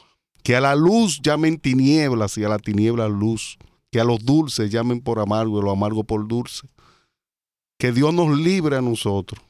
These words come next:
y que nos dé discernimiento de acuerdo con su palabra entre el bien y el mal, pero es con su palabra, no es de acuerdo a la preferencia personal que estamos conversando aquí,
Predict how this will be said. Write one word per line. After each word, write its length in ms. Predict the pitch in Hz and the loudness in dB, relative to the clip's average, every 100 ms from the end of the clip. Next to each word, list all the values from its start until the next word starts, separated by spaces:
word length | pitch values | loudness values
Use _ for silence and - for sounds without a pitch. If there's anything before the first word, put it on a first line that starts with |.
| _ - | _ -12
y 120 | - | -8
que 160 | 104 120 | -2 0
nos 140 | 117 | 2
dé 80 | 143 | 2
discernimiento 1080 | 156 - 139 139 127 127 147 151 113 - 101 - _ _ _ _ _ _ | 0 0 0 2 4 4 2 2 -2 -6 -10 -12 _ _ _ _ _ _
de 220 | 113 104 | -8 -4
acuerdo 460 | 95 - 135 147 131 | -4 0 0 0 0
con 200 | 143 190 | 0 0
su 160 | 202 175 | 0 -2
palabra 600 | 143 120 101 95 92 92 _ _ _ _ _ _ _ | 0 0 0 -2 -6 -12 _ _ _ _ _ _ _
entre 320 | 107 110 117 | -2 0 0
el 100 | 110 101 | -2 0
bien 440 | 110 135 160 151 | 0 2 2 2
y 60 | 127 | 0
el 160 | 113 | 0
mal, 540 | 101 113 120 110 95 - _ | 0 2 0 -2 -6 -14 _
pero 260 | - 113 135 | -4 0 2
es 240 | 165 175 - - | 2 0 -8 -4
con 260 | 151 180 | 0 0
su 180 | 170 165 | 0 -2
palabra, 600 | - 123 123 139 113 98 - _ _ _ - | 0 0 2 0 -2 -6 -12 _ _ _ -4
no 140 | 131 | 0
es 60 | 170 | 0
de 60 | |
acuerdo 320 | 175 151 160 165 | 0 0 0 2
a 40 | |
la 100 | 151 | 0
preferencia 540 | 147 135 135 160 170 160 | -2 -4 -2 0 0 -4
personal 440 | 147 143 143 143 | -6 -4 -2 -2
que 80 | 120 | -4
estamos 340 | 120 143 151 147 | -4 -4 -4 -6
conversando 540 | 165 170 156 151 147 151 | -6 -4 -4 -2 -2 -2
aquí, 300 | 143 127 | -4 -8